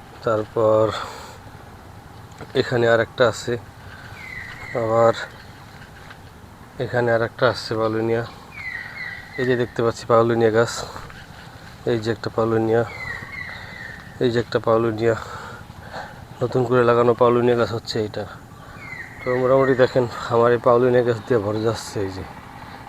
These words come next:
এই দেখতে পাচ্ছেন সব পালুনিয়া গাছ, এগুলো সব আমার লাগানো পালুনিয়া গাছ। শিকড় থেকে বা রুট থেকে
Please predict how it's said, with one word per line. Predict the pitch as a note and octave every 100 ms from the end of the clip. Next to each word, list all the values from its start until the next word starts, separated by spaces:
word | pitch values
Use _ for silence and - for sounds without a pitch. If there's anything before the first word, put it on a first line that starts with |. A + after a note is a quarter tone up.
| - - -
এই | A#2
দেখতে | A#2+ - B2+
পাচ্ছেন | - C3 A#2
সব | C3+ A#2+ B2
পালুনিয়া | A#2+ A#2 A2+ G#2+
গাছ, | G2 - - - - - - - - - - -
এগুলো | B2 B2 B2+ -
সব | C3+ B2
আমার | B2 B2 B2
লাগানো | A#2+ B2 A#2+
পালুনিয়া | A#2+ B2 B2+ B2
গাছ। | B2+ - -
শিকড় | B2+ A#2+ -
থেকে | A#2+ B2 A#2
বা | A#2 A2+
রুট | A#2 -
থেকে | B2+ A2